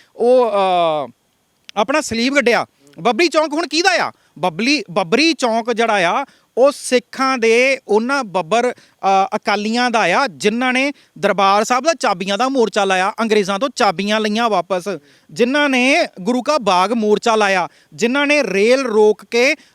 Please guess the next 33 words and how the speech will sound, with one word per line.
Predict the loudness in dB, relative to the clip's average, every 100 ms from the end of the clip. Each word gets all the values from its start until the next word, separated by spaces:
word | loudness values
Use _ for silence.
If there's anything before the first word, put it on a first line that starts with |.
| 0
ਕਾਲਾ | 2 2
ਪਾਣੀ | 0 0
ਜਾਂਦਿਆਂ | 0 0 0 2 0
ਨੂੰ | 0 -4 -6
ਸ-, | -8 -2
ਅ, | 2 2 0 0 0 -2 -6
ਲੰਗਰ | -2 0 0 0
ਛਕਾਇਆ, | 0 0 0 -2 _ _ -4
ਜਿਨ੍ਹਾਂ | -2 0 0
ਨੇ | 0 2 2 2 -2
ਬੱਬਰ | -4 0 0 -2
ਅਕਾਲੀਆਂ | -2 -2 0 -2 0
ਨੇ, | 0 -2
ਜਿਨ੍ਹਾਂ | -2 -2 0
ਨੇ | 0 0 -2 -8 -4
ਨਨਕਾਣਾ | -2 0 0 0
ਸਾਹਿਬ | 0 -2 -2 -2
ਆਜ਼ਾਦ | -2 2 2 2
ਕਰਾਇਆ, | 0 2 2 0
ਜੰਡਾਂ | -2 -6 -4 -6
ਤੇ | -4 -6
ਬੰਨ-ਬੰਨ | -4 -6 -4 -2
ਕੇ | -2
ਸ਼ਹੀਦ | -2 -2 -2 -2
ਹੋਏ। | 2 2 0 -10 _ -4
ਉਹ | -4 -2
ਚੌਂਕ | -4 -2 -2
ਉਹਨਾਂ | -4 -2 -2 -2
ਦੇ | -2
ਨਾਮ | -2 -4 -4
ਤੇ | -4
ਆ। | -4 -6 _ _ _ _ _ _ -2
ਇਹ | 0 0